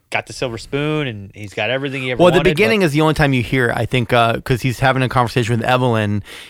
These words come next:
Speaker 2: and she says something like, "Oh, your, your father's company," or something. And so
Speaker 1: Yeah.
Speaker 2: you're like, you instantly get a, a sense of, like, "Okay, okay, we get who he is." But you never get to meet his parents or see his parents, see if they're dysfunctional or not, 'cause you wanna see is, like, is he, like,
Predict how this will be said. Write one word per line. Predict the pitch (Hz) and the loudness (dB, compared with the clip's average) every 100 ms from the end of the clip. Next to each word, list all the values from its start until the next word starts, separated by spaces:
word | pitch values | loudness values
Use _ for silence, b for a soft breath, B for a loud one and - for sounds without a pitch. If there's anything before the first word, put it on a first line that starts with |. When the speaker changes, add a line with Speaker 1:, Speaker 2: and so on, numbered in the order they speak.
| B | B
Speaker 2:
and | 120 | -2
she | 139 | 0
says | 120 | 0
something | 123 127 120 | 0 0 0
like, | 117 123 | 0 2
"Oh, | |
your, | 123 120 117 117 113 110 - - | 2 4 2 2 -2 -8 -12 -4
your | 127 | 0
father's | 117 - 120 117 110 | 2 4 4 4 0
company," | - 117 110 104 113 | -2 0 0 -2 -2
or | |
something. | 104 110 101 107 | -2 -4 -2 -2
And | 107 | -2
so | 117 | 2
Speaker 1:
Yeah. | 113 | 2
Speaker 2:
you're | 110 | 2
like, | 110 101 | 0 -2
you | 131 127 | 0 0
instantly | 127 - 123 | 0 0 0
get | 117 | 2
a, | 113 110 - | 0 0 -4
a | |
sense | 107 - 117 - | -4 -2 -2 0
of, | 107 | 0
like, | 107 - B B - | -2 -4 B B 4
"Okay, | 135 131 110 - 113 - _ - | 4 4 0 -2 -8 -18 _ -4
okay, | 110 107 | -2 -2
we | 113 | -2
get | 110 120 | 0 0
who | - 107 110 | 0 0 0
he | 104 | 0
is." | 107 117 | -2 -4
But | - 123 B B B | 0 0 B B B
you | 147 | 2
never | 156 135 | 4 4
get | 127 | 2
to | 123 | 2
meet | 123 123 | 2 2
his | 110 | 0
parents | - 117 110 98 | 0 0 0 -2
or | |
see | 107 120 | -2 -2
his | 107 | 0
parents, | - 113 107 98 | 2 2 0 -2
see | 120 | -2
if | 110 | 0
they're | 110 | 0
dysfunctional | 101 95 117 113 - 110 | -2 -2 -2 -2 0 0
or | 107 | 2
not, | 107 104 104 B B B - | 2 0 -2 B B B -2
'cause | 127 | 2
you | 139 | 4
wanna | 143 127 | 4 2
see | 127 | 2
is, | 123 | 2
like, | 113 113 B B B B - | 2 0 B B B B -6
is | 139 117 | -4 0
he, | 143 127 120 | 2 4 4
like, | 117 - | 2 -2